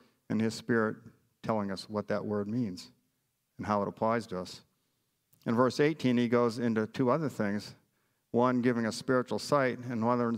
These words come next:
the other one to know the hope of this calling. So he's given us the light to understand his word. When I opened the Bible before I was a believer,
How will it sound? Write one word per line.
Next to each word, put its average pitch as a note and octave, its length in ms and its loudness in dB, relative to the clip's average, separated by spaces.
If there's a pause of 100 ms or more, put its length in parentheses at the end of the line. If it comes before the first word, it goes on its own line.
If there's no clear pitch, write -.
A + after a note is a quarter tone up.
(300)
the A2+ 120 0
other B2 140 4
one A2+ 160 -2
to A#2 100 -4
know A2+ 180 0
the G#2 120 -2
hope - 300 -2
of F#2+ 120 -2
this G2+ 120 -10
calling. - 420 -8 (600)
So A2 280 -2 (300)
he's B2 200 0
given C#3 260 2
us B2+ 220 -4 (140)
the A2+ 80 2
light C3 320 0
to B2+ 40 2
understand A2+ 480 0
his G#2 120 -2
word. A#2 360 -2 (1800)
When A#2+ 140 0
I B2+ 160 4
opened C3 320 0
the A2+ 60 2
Bible B2 380 2
before A#2 320 0
I - 20 4
was A2+ 100 0
a G#2+ 60 2
believer, A#2 460 0